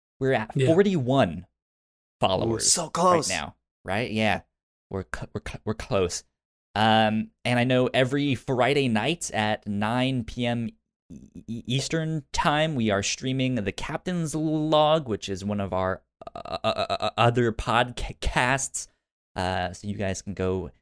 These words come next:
Speaker 1: catch that on there. But yeah, go, go like, share, subscribe, do all of that stuff. Uh, let's go back to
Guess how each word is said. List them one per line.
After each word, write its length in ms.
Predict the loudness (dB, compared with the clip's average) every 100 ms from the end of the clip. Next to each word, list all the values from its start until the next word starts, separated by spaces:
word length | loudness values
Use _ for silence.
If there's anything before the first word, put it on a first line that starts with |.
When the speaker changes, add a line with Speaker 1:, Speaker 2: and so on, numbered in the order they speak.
| _
Speaker 1:
catch 380 | -6 -4 -4 -8
that 520 | -6 -2 -2 -2 -6 -16 _ _ _ _ _
on 420 | -4 -2 -2 -4 -6
there. 400 | 0 2 2 0
But 120 | -2
yeah, 240 | 0 0
go, 340 | -2 -2 0 0
go 200 | 0 0
like, 240 | 0 -4
share, 180 | -2 -4
subscribe, 540 | -4 -8 0 2 2
do 100 | 2 0
all 100 | 2
of 60 |
that 180 | 0 -2
stuff. 320 | 0 2 2 _ _ _ _ -2
Uh, 240 | 2 2
let's 240 | 0 -4 -2
go 180 | -2
back 420 | 0 0 -2 -4 -10
to 420 | -6 -4 -4